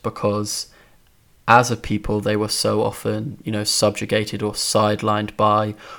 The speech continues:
whatever particular civilization or empire happened to be ruling the land of Algeria at that particular time. That is not to say that,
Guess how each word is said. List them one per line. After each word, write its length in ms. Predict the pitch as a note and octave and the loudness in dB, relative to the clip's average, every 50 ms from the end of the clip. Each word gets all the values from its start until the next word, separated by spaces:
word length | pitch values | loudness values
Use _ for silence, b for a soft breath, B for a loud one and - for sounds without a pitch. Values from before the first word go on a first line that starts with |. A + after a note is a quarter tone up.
| B B | B B
whatever 400 | A2 G#2+ G#2 G#2 G#2+ G#2+ G#2+ G2+ | 0 2 2 2 2 0 -2 -2
particular 640 | - - G#2 - - - - - - - G#2 G#2 G2+ | -2 -4 -8 -6 -6 -8 -8 -6 -4 -2 -2 0 0
civilization 1000 | - - - A#2 G#2+ G#2+ G#2 G#2+ G#2+ - G2 G2+ G2 G#2+ - - A2+ G#2+ G#2+ G#2 | 0 0 0 0 0 0 -2 -4 -4 -2 -2 -2 -2 -4 -4 -4 -4 -4 -4 -4
or 200 | A2 A2+ - - | -6 -6 -6 -4
empire 680 | - G#2+ G#2+ A2 G#2 - - A#2 A2+ A2 G#2+ G#2+ G#2+ - B B B B B B | -4 -2 -2 -2 -4 -4 -2 -2 -2 -2 -4 -6 -6 -8 B B B B B B
happened 420 | - - A2+ - - - G#2+ G#2 | -2 -2 -2 0 -2 -4 -4 -4
to 80 | - - | -6 -6
be 160 | - G#2 G#2 | -4 -6 -6
ruling 680 | G2+ A#2+ B2 G#2+ G#2 G#2 G#2 G#2 G2+ - - A2 - - B B B B B B - | -4 -4 -4 -2 -2 -2 -2 -4 -6 -8 -10 -12 -14 -16 B B B B B B -4
the 320 | G#2 G#2+ G#2 G#2 G#2 - - | -4 -2 -2 -2 -4 -4 -4
land 340 | A2 G#2+ G#2+ G#2+ G#2+ G#2 G#2+ | -4 -4 -2 -2 -4 -4 -6
of 140 | G2+ - | -6 -6
Algeria 680 | G#2+ G#2+ G#2+ G#2 - - G#2+ G#2+ G#2 G#2 G#2 G#2 G#2+ - - - | -4 -6 -6 -6 -6 -6 -4 -4 -4 -4 -4 -6 -8 -8 -6 -6
at 200 | G#2+ G#2+ - - | -6 -6 -4 -6
that 180 | A2+ A2 - | -6 -6 -6
particular 500 | - - - - - - - A2+ G#2+ G#2+ | -8 -12 -10 -10 -10 -10 -8 -6 -6 -6
time. 540 | - - - - G#2+ A2 A2+ C3 D#3+ E3+ E3+ - _ _ B B B B B B B B B B B - | -6 -8 -6 -4 -4 -2 -2 -4 -6 -8 -10 -14 _ _ B B B B B B B B B B B -2
That 120 | A2+ A2 | -2 -2
is 140 | G#2+ - - | 0 0 -2
not 300 | A2 A2+ A2+ A2 - - | 0 0 0 0 -2 -4
to 100 | - - | -6 -6
say 340 | - - - C3+ A2+ A#2 G#2+ | -4 -2 0 0 0 0 -2
that, 340 | - G#2+ G#2 G#2 - - | -2 -4 -4 -4 -6 -10